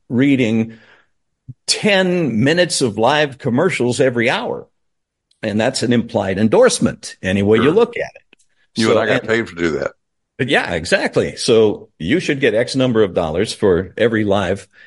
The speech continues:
Speaker 1: and you should have the right to refuse to do a live if you don't want to endorse that product or if you don't know that product. Um, also, if you get an offer for a hundred thousand dollars a year from another station, you can break the contract.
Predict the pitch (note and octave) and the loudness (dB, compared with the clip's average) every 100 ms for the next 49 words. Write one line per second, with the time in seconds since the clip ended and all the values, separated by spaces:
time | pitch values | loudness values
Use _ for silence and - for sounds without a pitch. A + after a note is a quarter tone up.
0 | _ _ B2+ C3+ A#2+ B2 A#2+ G#2+ A#2 G#2+ | _ _ -2 0 0 0 0 0 0 -2
1 | G2 G2+ A2+ - A#2 F2+ E2+ B2 B2+ - | -2 0 -2 -4 -6 -4 -2 2 2 0
2 | E2 D#3+ A#3+ F#2 D#2+ A2 C3 - C3 C3 | 0 0 0 -2 0 -2 -2 -2 -2 -2
3 | B2 B2+ B2 A#2+ A#2+ A2 G#2 F#2+ F#2 - | -4 0 0 0 -2 0 0 2 2 0
4 | D#2+ E2 - G3 F3+ C3 - B2 C3+ C3 | -4 -4 -2 -2 0 -2 -2 -2 0 0
5 | C3 - A#3+ F2+ D#2+ - D#2+ - - - | 0 2 2 2 -2 -2 -2 -4 -14 -20
6 | _ - - _ _ _ - E2+ E2 D#2+ | _ -20 -20 _ _ _ -4 0 0 -2
7 | F#2+ _ _ _ _ - F#3 A3 A2+ G2+ | -8 _ _ _ _ 0 2 2 4 4
8 | - - _ _ _ _ _ _ _ D3 | 2 -10 _ _ _ _ _ _ _ -2
9 | D3+ D#3 C3+ C#3 B2+ A#2+ D3+ G#3+ - D#2+ | 2 2 4 4 2 0 -2 -2 0 -2
10 | - - _ _ _ _ _ _ _ _ | -2 -12 _ _ _ _ _ _ _ _
11 | _ _ - G#2 G2 A2+ F#2 F2 G#2 F2 | _ _ 2 4 4 2 0 2 0 0
12 | F#2 E2+ F2+ D#2 C2+ - - A2 F2 E2 | -2 -2 0 0 -4 -8 -2 0 2 0
13 | E2+ G#2 G#2+ G#2 F#2 - D#3 F3 B2 A#2+ | 0 0 2 2 0 0 0 0 2 2
14 | A#2+ C#3 B2 F#2+ F2 - F#3 A3 - - | 4 0 2 0 0 -4 -2 -2 -4 -8
15 | - - | -12 -20